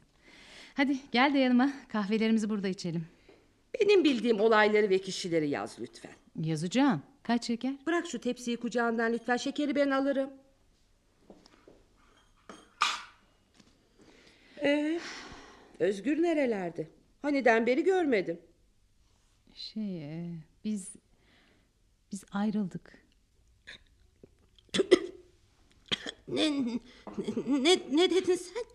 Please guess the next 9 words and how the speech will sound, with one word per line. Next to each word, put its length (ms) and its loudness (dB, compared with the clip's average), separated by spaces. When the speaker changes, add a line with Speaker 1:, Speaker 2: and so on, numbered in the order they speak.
Speaker 1:
Ee, 680 -6
biz 160 -8
ayrıldık. 680 2
Çok 220 -8
oldu. 280 -8
Speaker 2:
Aa, 360 -16
geçen 300 -2
hafta 380 0
buradaydı. 520 0